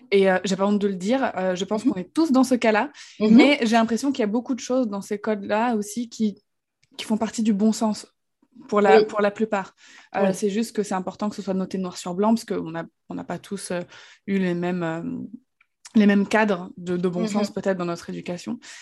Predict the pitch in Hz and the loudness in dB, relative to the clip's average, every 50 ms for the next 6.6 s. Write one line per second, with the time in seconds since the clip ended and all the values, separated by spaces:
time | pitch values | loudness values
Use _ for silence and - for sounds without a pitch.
0 | - - - 202 202 196 190 185 180 175 170 175 180 - - - - - - 196 | -18 -6 2 4 6 6 6 6 6 4 2 2 0 -4 -4 -8 -10 -6 -6 -4
1 | - - 202 202 214 220 233 233 - 220 208 - - 214 202 - - 226 220 226 | 0 2 4 6 6 6 6 6 4 0 -2 2 0 0 0 2 2 2 4 4
2 | 233 226 208 190 180 180 175 170 180 185 190 196 185 170 170 175 180 - - - | 4 4 2 2 0 0 -2 -2 -4 -4 -2 -2 -2 -2 -2 -4 -6 -6 -8 -10
3 | 214 - - 190 - - - - 208 196 180 180 180 175 180 180 180 185 190 190 | -12 -8 -8 -8 -8 -8 -4 -2 0 2 2 0 0 0 -2 -2 0 0 0 0
4 | 190 190 185 190 180 - - - 190 185 180 180 170 165 165 _ - - - - | -2 -4 -6 -8 -10 -10 -10 -6 -4 -2 -2 -2 -2 -4 -6 _ -16 -20 -20 -20
5 | _ _ - - 196 180 - - 202 190 190 202 185 208 220 247 262 214 - - | _ _ -2 0 2 2 2 2 2 2 2 4 4 6 6 6 6 4 4 2
6 | - 190 185 180 175 175 180 180 185 185 - | 0 0 0 0 0 0 -2 -2 -4 -6 -8